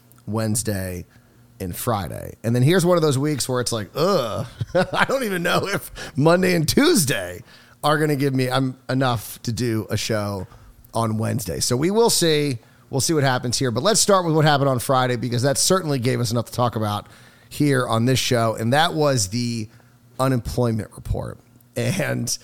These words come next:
leading up to the non-farm payroll,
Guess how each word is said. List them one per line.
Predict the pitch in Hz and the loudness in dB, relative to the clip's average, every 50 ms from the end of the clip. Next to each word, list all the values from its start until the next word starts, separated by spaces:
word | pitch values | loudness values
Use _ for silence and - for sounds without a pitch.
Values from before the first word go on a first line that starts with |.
| - - - - - - - | -14 -20 -20 -20 -20 -10 -4
leading | 127 135 160 226 294 349 339 294 233 | -2 0 0 2 2 2 2 2 2
up | 220 220 220 - | 0 0 -2 -2
to | - - 160 151 147 143 139 139 135 131 127 127 120 120 - _ _ _ _ _ _ _ _ _ _ _ _ _ _ _ _ _ _ _ _ _ _ _ _ _ _ _ _ - | -2 0 0 0 0 0 0 0 2 2 0 0 -2 -4 -8 _ _ _ _ _ _ _ _ _ _ _ _ _ _ _ _ _ _ _ _ _ _ _ _ _ _ _ _ -6
the | - 139 139 | -2 0 2
non-farm | 139 135 135 131 - 139 127 120 117 113 | 2 2 2 0 2 2 0 2 2 2
payroll, | 120 101 87 90 87 80 76 69 - - | 0 0 0 -2 -4 -6 -6 -8 -8 -12